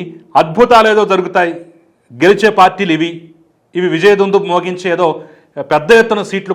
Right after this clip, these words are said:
కొడతాయి, వన్ సైడ్ విక్టరీ ఉంటుందని చెప్పేసి ఎక్కడా అయితే ఈ సర్వేలు చెప్పట్లేదు. కూటమికి గెలుపు అవకాశాలు ఉన్నాయి,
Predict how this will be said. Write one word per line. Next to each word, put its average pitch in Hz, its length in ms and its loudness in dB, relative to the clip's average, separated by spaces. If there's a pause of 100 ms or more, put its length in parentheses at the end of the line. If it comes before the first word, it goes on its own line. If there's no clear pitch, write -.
కొడతాయి, 160 320 0 (220)
వన్ 180 220 -4
సైడ్ 208 260 2
విక్టరీ 185 300 -4
ఉంటుందని 165 340 -8
చెప్పేసి 156 280 -10 (120)
ఎక్కడా 196 400 -2
అయితే 165 260 -2
ఈ - 40 -2
సర్వేలు 151 420 -2
చెప్పట్లేదు. 117 460 -12 (340)
కూటమికి 233 500 2
గెలుపు 202 240 2
అవకాశాలు 196 400 2
ఉన్నాయి, 143 300 -2